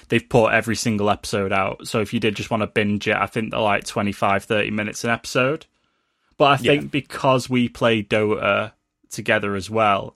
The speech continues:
Speaker 1: and I think it explores that universe, it's like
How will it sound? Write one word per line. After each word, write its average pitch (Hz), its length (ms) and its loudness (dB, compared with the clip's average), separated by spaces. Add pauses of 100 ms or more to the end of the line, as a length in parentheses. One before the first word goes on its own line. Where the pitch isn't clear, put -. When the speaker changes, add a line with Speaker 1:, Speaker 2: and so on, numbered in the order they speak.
Speaker 1:
and 117 160 0
I 107 60 -2
think 110 260 -6
it - 100 -4
explores 110 520 -2
that 104 180 0
universe, 104 800 -4
it's 120 220 -10
like 107 360 0